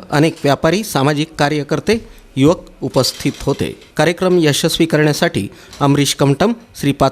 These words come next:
कमटम, राजमोगली कमटम, श्रीनिवास धारा, श्रीनिवास गाली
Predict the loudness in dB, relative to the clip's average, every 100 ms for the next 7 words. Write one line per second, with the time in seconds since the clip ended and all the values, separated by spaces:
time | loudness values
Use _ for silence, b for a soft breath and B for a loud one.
0 | 2 0 2 0 -2 B -4 -2 0 0
1 | 0 0 0 0 2 0 -2 B -2 2
2 | 4 4 2 0 0 0 -2 0 2 4
3 | 2 0 0 0